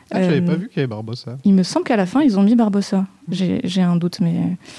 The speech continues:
Speaker 2: et ils la ré-, ils l'ont rénové il y a pas très longtemps aussi, et enfin, franchement, moi, je, je la fais toujours avec un, un immense plaisir.
Speaker 1: Ils ont enfin changé l'eau. <laughs> Ouais, c'est vrai que moi, Jack Sparrow, ça m'avait un peu choqué qu'il l'ait ajouté. Euh,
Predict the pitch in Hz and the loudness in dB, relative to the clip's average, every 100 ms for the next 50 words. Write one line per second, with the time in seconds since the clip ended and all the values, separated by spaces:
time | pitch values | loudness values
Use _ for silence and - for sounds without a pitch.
0 | - - - - 196 196 190 254 233 185 | -20 -20 -10 -2 2 2 2 2 2 4
1 | 196 254 277 302 196 190 240 196 262 269 | 4 4 2 0 0 0 0 2 4 2
2 | - 330 226 175 175 170 170 175 185 202 | 2 0 0 2 0 -2 -2 -4 0 2
3 | 196 - - - 180 196 - 202 185 175 | 2 0 -6 -6 -4 -2 2 2 2 0
4 | - - - 185 190 - 180 180 185 135 | -2 -2 0 2 2 0 -2 -2 -6 -4
5 | 123 127 123 143 - 123 117 120 143 - | 0 0 0 -2 -2 -2 -2 -6 -8 -12
6 | - - - - - - - - - - | -18 -16 -16 -18 -8 -2 -2 -4 -4 0
7 | 330 285 311 320 311 339 185 - - - | 0 2 0 0 0 0 -2 -4 -10 -14
8 | - - 160 - - - - - - - | -20 -14 -14 -8 -6 -4 -6 -8 -10 -20
9 | - - - - - 135 165 160 143 156 | -20 -20 -20 -20 -6 -2 0 0 -2 0
10 | 147 127 131 - 131 156 135 113 107 110 | -2 -2 -4 -4 -2 -2 -4 -4 -4 -4
11 | 113 127 123 117 127 - 107 101 101 104 | -4 -4 -4 -4 -4 -6 -6 -6 -8 -8
12 | 113 135 156 - - _ _ _ - 110 | -8 -8 -10 -18 -20 _ _ _ -12 -8
13 | 104 104 | -8 -8